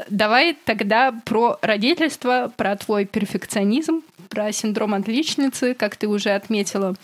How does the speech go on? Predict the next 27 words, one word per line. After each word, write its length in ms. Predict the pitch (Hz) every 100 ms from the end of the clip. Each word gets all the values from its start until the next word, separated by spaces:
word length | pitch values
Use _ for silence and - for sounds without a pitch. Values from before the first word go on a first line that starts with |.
| - - -
Реально, 520 | 202 220 330 285 214 190 233 -
скорее 340 | - 214 254
всего, 480 | 285 339 240 240 - -
это 200 | 202 202
очень 260 | 233 208 226
сильно 300 | - 220 208
мешает. 560 | 208 214 - 320 262 - - -
И 380 | 226 226 220 - -
вот 280 | 208 208 254
интересно, 880 | - 233 233 233 262 320 277 214 220 -
как 220 | - 247 -
ты 120 | 240
с 100 | 262
этим 260 | 247 220
работаешь, 600 | 208 202 269 320 247 220
какие 340 | - 226 240 226
инсайты 500 | 226 254 262 285 269
ты 160 | -
уже 280 | 220 214 214
получила? 680 | 202 220 214 - 220 190 180 -
Может 240 | 220 214
быть, 300 | 208 214 - -
ты 120 | 233
что-то 340 | - 214 214
вообще 300 | 214 208 254
уже 440 | 240 208 202 202 196
переформатировала 1080 | 220 208 - 214 208 208 226 208 190 180